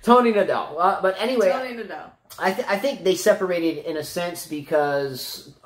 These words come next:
Speaker 1: uh, Tony Nadal has always meant business as a coach, like, on, in your face, hard, tough coach. And I think Rafael Nadal has a couple of academies now. We know he has one in Spain. I think he has another one in Cancun, Mexico. So what better than to have that type of tough coach, in your face, hard hitting type guy at your place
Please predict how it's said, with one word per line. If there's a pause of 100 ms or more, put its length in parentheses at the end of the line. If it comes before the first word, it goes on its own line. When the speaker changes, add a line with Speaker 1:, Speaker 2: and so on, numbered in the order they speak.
Speaker 1:
uh,
Tony
Nadal
has
always
meant
business
as
a
coach,
like,
on,
in
your
face,
hard,
tough
coach. (1000)
And
I
think
Rafael
Nadal
has
a
couple
of
academies
now.
We
know
he
has
one
in
Spain.
I
think
he
has
another
one
in
Cancun,
Mexico.
So
what
better
than
to
have
that
type
of
tough
coach,
in
your
face,
hard
hitting
type
guy
at
your
place